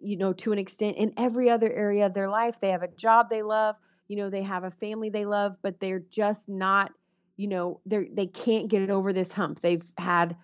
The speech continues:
their New Year's resolution for years has been to give up drinking or to give up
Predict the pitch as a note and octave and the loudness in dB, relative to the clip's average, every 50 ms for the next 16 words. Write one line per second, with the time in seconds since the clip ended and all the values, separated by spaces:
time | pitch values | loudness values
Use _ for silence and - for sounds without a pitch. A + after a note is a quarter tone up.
0 | _ _ _ _ _ _ - F#3 G3+ G3 G3+ G#3+ A3 A3+ A3 G#3 F#3+ - G#3 G3 | _ _ _ _ _ _ -6 -2 -2 0 0 0 2 2 2 0 0 0 -2 -4
1 | F3+ F#3+ G3 G3+ G3+ F3+ - F#3+ F3+ - - G#3 G3+ G3 F#3 G#3 A#3+ B3 A3 F#3+ | -2 -2 -4 -4 -4 -4 -6 -6 -8 -4 -2 -2 0 2 4 6 8 10 10 10
2 | E3 - F#3+ E3+ E3+ F3+ F3+ F3 F3 F3 D#3+ F#3+ F3+ F3 D#3+ F3+ - F#3+ F3 E3 | 8 6 4 4 4 4 2 2 2 4 4 6 6 6 4 4 2 0 0 0
3 | E3 D#3 D#3 A#2+ C3 - F3+ A3 F3 - G#3+ G3+ F3 F#3+ F3+ F3 F3 | 0 -4 -2 0 0 0 0 -2 0 2 2 4 8 8 6 6 6